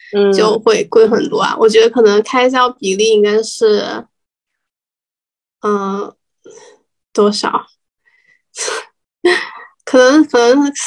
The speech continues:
Speaker 2: 呃，一比，一比三，一比四，
Speaker 1: 真的吗？
Speaker 2: 差不多。对，是的，有，有这么夸张。
Speaker 1: 但我觉得北京的菜也很贵了，
Speaker 2: <laughs>
Speaker 1: 因为我自己觉得我买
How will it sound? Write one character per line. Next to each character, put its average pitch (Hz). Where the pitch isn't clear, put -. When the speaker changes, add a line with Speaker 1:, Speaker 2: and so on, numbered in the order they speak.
Speaker 2:
呃， 214
一 285
比， 254
一 269
比 226
三， 247
一 277
比 233
四， 254
Speaker 1:
真 403
的 587
吗？ 587
Speaker 2:
差 523
不 453
多。 392
对， 247
是 -
的， -
有， 202
有 208
这 214
么 220
夸 202
张。 285
Speaker 1:
但 359
我 240
觉 247
得 294
北 208
京 220
的 277
菜 -
也 208
很 175
贵 190
了， -
Speaker 2:
<laughs> -
Speaker 1:
因 339
为 370
我 269
自 240
己 247
觉 190
得 220
我 247
买 262